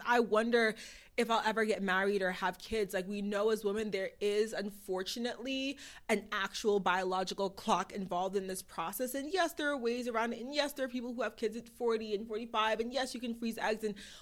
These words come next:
all of these things. But if we're going off of what is, what we know as humans,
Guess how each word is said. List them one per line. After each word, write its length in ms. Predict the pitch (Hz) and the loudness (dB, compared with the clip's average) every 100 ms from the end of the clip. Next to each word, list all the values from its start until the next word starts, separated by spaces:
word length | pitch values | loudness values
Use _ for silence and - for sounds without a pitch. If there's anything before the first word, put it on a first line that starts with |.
| - - | -8 2
all 220 | 277 311 | 4 4
of 80 | 294 | 0
these 200 | 254 240 | -2 0
things. 420 | 220 226 254 233 | 2 2 0 0
But 260 | 208 190 - | 4 4 4
if 180 | 233 233 | 0 2
we're 140 | 240 | 2
going 440 | 220 214 220 247 247 | 2 4 4 4 0
off 260 | 208 202 208 | 2 2 2
of 180 | 214 180 | -2 -2
what 400 | 180 185 196 202 | 0 4 4 2
is, 540 | - 190 190 190 190 - - - | 0 2 4 2 0 -4 -16 -4
what 200 | 220 254 | 6 8
we 160 | 262 269 | 8 4
know 220 | 220 190 | 6 4
as 100 | 220 | 4
humans, 500 | 226 214 254 330 320 | 0 0 0 0 -2